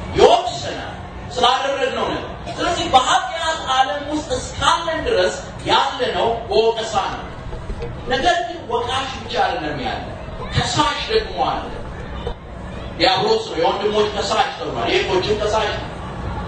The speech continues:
ዲያብሎስ ደግሞ ምንድን ነው የሚያደርገን? የሰራነው ነገር መንፈስ ቅዱስ ሲወቅሰን የምንለው ነገር ምንድን ነው? «ይሄን ማድረግ ልክ አይደለም» ነው የምንለው። ሁልጊዜ ወቀሳ ከምናደርገው ነገር ጋር የተያያዘ ነው።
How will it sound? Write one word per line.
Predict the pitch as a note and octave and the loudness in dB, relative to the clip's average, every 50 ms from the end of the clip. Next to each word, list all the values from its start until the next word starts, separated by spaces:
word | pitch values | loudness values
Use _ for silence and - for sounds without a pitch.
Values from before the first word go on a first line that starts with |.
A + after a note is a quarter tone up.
| - - - - - - - - - | -6 -4 -4 -4 -4 -4 -4 -4 2
ዲያብሎስ | - - - - - F4+ F#4+ F#4+ F#4+ F#4+ D#4+ | 6 6 8 8 6 4 2 2 2 2 2
ደግሞ | D4 C4+ C4+ C#4+ C#4 | 2 2 2 2 2
ምንድን | C4+ C4+ C4+ C4+ C4 | 0 0 0 2 2
ነው | B3+ | 2
የሚያደርገን? | B3+ A3+ A3+ A3 G#3+ G#3+ A3 A3+ A#3+ A3+ A3+ | 2 4 4 4 2 2 0 0 0 0 2
የሰራነው | A#3+ - - F4+ E4 D4 C4+ C4+ B3+ B3 A#3+ A#3 A3 | 2 2 2 4 2 4 4 4 4 4 2 0 0
ነገር | G#3 G3+ G3+ G3+ - - - - - - - - - - | 0 0 0 0 0 -2 -4 -6 -8 -8 -10 -10 -6 -2
መንፈስ | - - - - F#4 E4+ E4+ - - | 0 0 2 4 4 6 6 4 0
ቅዱስ | - - - D#4 E4+ - - | -2 -2 0 2 2 2 2
ሲወቅሰን | - - D4+ D4 C#4+ - - - - B3 A#3 A3+ A3 | 0 2 2 4 4 2 2 2 2 2 2 2 4
የምንለው | A3 A3+ A3+ A3+ D4 D4 - - B3 B3 A#3+ | 4 4 4 4 2 -2 0 2 2 2 2
ነገር | A#3+ A3+ A#3+ A3+ A3 | 2 2 2 2 4
ምንድን | A3 A3 - A3 A3 | 2 2 2 0 2
ነው? | A3+ A#3+ A#3+ A#3+ - - - - - - - - | 2 2 0 0 -2 -4 -8 -10 -10 -10 -6 -2
«ይሄን | A3 A3+ B3+ D4 D#4 D4+ C#4 | 2 2 4 4 4 4 4
ማድረግ | C4 B3 B3 A#3+ B3 B3 A#3+ A3+ A#3+ | 4 4 4 4 2 2 2 2 4
ልክ | A#3+ A3+ G#3+ - G#3+ | 4 4 4 2 2
አይደለም» | G3+ F#3 F#3 F3 E3 D#3 D#3 | 0 0 2 0 -2 -2 -2
ነው | C#3+ - | -4 -4
የምንለው። | - - - - - - | -4 -4 -4 -2 0 2
ሁልጊዜ | D4+ D#4+ F4 - - - E4+ E4+ E4+ F#4 | 2 2 2 0 -2 -2 -2 0 2 4
ወቀሳ | - - - - B3 A#3+ - - F3 - - - - | 4 2 2 2 2 0 2 2 2 2 2 2 0
ከምናደርገው | - - - - B3 C#4 C#4 C#4+ C4+ C4+ C4 B3+ B3 A#3 A#3 A3+ A3 | -2 -2 -2 -2 -2 -2 0 2 2 4 4 2 2 2 4 4 4
ነገር | F#3+ F3+ F#3 F3 E3+ | 4 4 0 2 2
ጋር | E3 D#3 D#3 | 4 2 2
የተያያዘ | D#3 D3+ - - C#3+ C3 B2+ - - - - - | 2 0 -2 0 0 0 0 0 0 -2 -2 -4
ነው። | - - - | -6 -6 -8